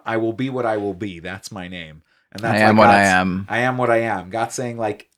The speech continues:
Speaker 1: "I am what you'll see. Whatever I am, that's what I'll be, the future."
Speaker 2: You know what's funny?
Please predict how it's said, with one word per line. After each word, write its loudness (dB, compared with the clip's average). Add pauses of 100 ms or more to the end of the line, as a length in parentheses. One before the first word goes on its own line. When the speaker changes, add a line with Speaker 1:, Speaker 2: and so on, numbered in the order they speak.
(120)
Speaker 1:
"I -2
am 0
what 0
you'll 2
see. -6
Whatever 2
I 2
am, -2
that's 0
what -2
I'll 0
be, -6
the -8
future." -14
Speaker 2:
You 2
know 8
what's 4
funny? 4